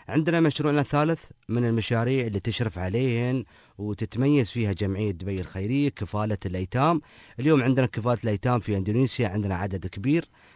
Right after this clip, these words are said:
من هؤلاء الأطفال الأيتام في إندونيسيا. طبعًا تكلفة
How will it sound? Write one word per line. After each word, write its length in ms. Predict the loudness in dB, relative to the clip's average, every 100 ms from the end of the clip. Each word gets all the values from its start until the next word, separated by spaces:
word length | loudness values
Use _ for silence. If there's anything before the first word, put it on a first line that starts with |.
| -2
من 300 | 2 2 0
هؤلاء 840 | -2 0 2 2 2 2 0 -2
الأطفال 640 | -4 -4 -4 -2 0 0 -2
الأيتام 580 | -6 -4 -2 -2 -4 -6 _ _ _ _ _ _ -16
في 300 | -6 -2 0
إندونيسيا. 680 | 0 0 0 0 0 -2 -2 -8 -20 -20 _
طبعًا 280 | -2 0 -2
تكلفة 480 | -2 -2 -2 0